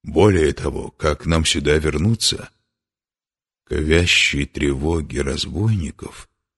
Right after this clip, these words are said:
Мим расхохотался гортанным смехом. «Уж не боитесь ли вы,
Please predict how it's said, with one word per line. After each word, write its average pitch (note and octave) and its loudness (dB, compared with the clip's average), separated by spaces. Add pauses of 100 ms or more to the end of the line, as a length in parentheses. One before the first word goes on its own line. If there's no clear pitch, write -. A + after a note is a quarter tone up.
(440)
Мим F2 4
расхохотался D#2+ -2
гортанным C2 -6
смехом. - -6 (840)
«Уж G2 2
не A2 4
боитесь F#2+ 2
ли A#2+ 4
вы, D#2 -2